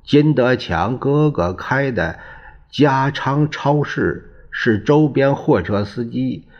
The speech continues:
和出租车司机的聚集地。平日司机们爱在这里打牌聊天儿，金德强也不时的参与。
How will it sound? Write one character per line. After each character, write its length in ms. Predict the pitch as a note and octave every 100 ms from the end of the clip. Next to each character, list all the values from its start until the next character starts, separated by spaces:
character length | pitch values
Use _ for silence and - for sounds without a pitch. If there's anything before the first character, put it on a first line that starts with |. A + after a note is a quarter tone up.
| - _
和 260 | - B2+
出 320 | B2 - E3
租 220 | D#3 D3+ D3
车 260 | - D#3+
司 320 | D#3 - G2+
机 260 | F#2 A2+ B2+
的 160 | B2 G2+
聚 400 | - D3+ G#2 E2
集 240 | - G#2+
地。 440 | A2+ G#2 D#2+ - - - _ - - - - - -
平 460 | - A#2 D3 F#3+
日 260 | F#3+ D#3+ A2+
司 320 | - - D3+
机 220 | C3+ D#3+
们 280 | D3+ A2 A2
爱 280 | A#2 B2 G2
在 200 | A#2+ A2+
这 160 | C3 G#2+
里 180 | F#2
打 420 | G2 - D#2 E2 E2+
牌 560 | - E2 G2 B2 - -
聊 340 | F#2 F2 A2
天 220 | A2 B2+
儿， 180 | C3+ - - - - _ _ -
金 320 | D#3+ D#3+ D3+
德 240 | B2+ C3
强 500 | C3 E2+ D#2+ G#2+ - -
也 220 | F2+ E2+
不 400 | E2+ - D3 F2+
时 340 | E2 - F2 A2+
的 140 | F#2+
参 340 | - G2+ G#2+
与。 140 | A2+